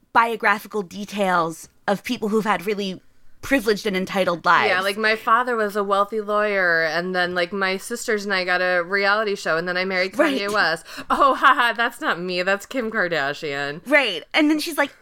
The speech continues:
Speaker 1: "I didn't have any of these advantages. I was just, like, a, like, a country girl from the sticks making good." And it's like, well, the advantage that you had is a husband eight years older than you who was a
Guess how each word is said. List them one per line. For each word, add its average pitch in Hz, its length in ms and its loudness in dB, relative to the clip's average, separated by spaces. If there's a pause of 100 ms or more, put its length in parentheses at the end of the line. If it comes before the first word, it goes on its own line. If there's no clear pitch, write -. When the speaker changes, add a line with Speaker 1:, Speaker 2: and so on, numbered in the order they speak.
(120)
Speaker 1:
"I 226 180 4
didn't 220 220 -2
have 233 280 2
any 185 200 -8
of 180 40 -12
these 180 200 -8
advantages. 175 760 -2
I 214 160 4
was 214 160 -6
just, 202 180 -14
like, 190 240 0
a, 156 300 0 (260)
like, 202 240 0
a 165 460 2
country 254 400 0
girl 226 300 2
from 269 220 0
the 311 80 4
sticks - 640 -4
making 208 420 0
good." 180 200 0
And 202 80 -8
it's 226 120 -10
like, 277 260 -6
well, 277 160 -6
the 339 180 0
advantage 466 440 -6
that 415 140 -6
you 339 100 -4
had 339 520 -2 (460)
is 302 160 -2
a 294 100 2
husband 294 480 -2
eight 247 220 -4
years 254 260 -2
older 277 320 0
than 220 160 -2
you 180 500 -4 (440)
who 320 160 -2
was 311 180 -2
a 359 60 -2